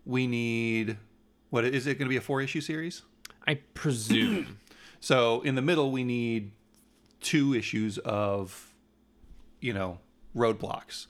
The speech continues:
Speaker 2: Right.
Speaker 1: So, all right, we're gonna do X-Men for one, we're gonna do Doom for another. And then if they extend that series, you just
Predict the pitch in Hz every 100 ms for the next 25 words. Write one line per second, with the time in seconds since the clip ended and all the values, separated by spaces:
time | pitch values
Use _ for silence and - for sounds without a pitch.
0 | - - 113 101 95 110 104 135 110 110
1 | 123 110 107 101 113 104 104 104 - 117
2 | - 120 107 104 104 127 165 151 135 107
3 | 101 95 92 107 123 113 113 101 104 95
4 | - - 110 104 101 120 107 104 - 135
5 | 117 107 - 131 113 104 98 98 101 -